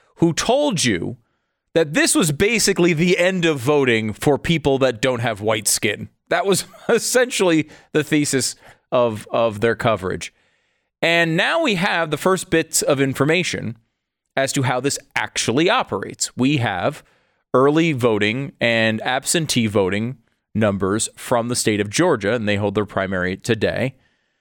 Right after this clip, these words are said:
On the Republican side, in two thousand eighteen, the, the last pre-pandemic midterm,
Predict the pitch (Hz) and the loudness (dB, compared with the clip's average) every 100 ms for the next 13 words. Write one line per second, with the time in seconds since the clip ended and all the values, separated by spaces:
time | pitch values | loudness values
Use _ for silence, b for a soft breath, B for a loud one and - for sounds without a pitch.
0 | _ 147 156 139 - 185 226 196 151 - | _ -2 0 0 0 0 0 -2 -2 0
1 | 98 98 113 - _ _ - 135 135 135 | 0 0 -4 -8 _ _ -2 0 2 0
2 | 127 190 185 190 196 185 185 135 117 131 | 0 0 2 2 2 -2 -2 -4 -2 0
3 | 107 104 110 101 107 127 - - 135 139 | 0 0 0 2 2 -2 -8 -6 -4 0
4 | 147 139 131 143 - 110 104 104 95 98 | 0 0 0 -2 -2 -2 -2 -2 -4 -4